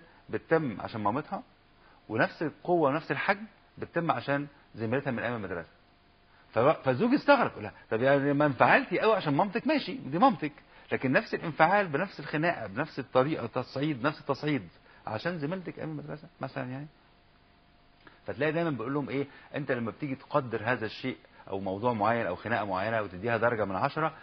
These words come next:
ممكن الراجل مثلًا يديها إيه، يقول: "ده الموضوع هايف ما يستاهلش"، يديله اتنين من عشرة،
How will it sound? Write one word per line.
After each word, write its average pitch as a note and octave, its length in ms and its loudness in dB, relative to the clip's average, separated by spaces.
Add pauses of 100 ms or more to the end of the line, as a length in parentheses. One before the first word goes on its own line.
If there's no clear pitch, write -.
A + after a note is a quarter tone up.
(160)
ممكن F3 260 0
الراجل D3 220 2
مثلًا C#3 260 -2
يديها B2+ 240 -2
إيه، C#3 220 -2 (220)
يقول: D#3 140 -2
"ده D#3 60 0
الموضوع D3+ 320 2
هايف D3 360 2
ما C#3 60 2
يستاهلش"، C3+ 360 0
يديله C3+ 220 0
اتنين D3 180 0
من C3 140 2
عشرة، A2 320 2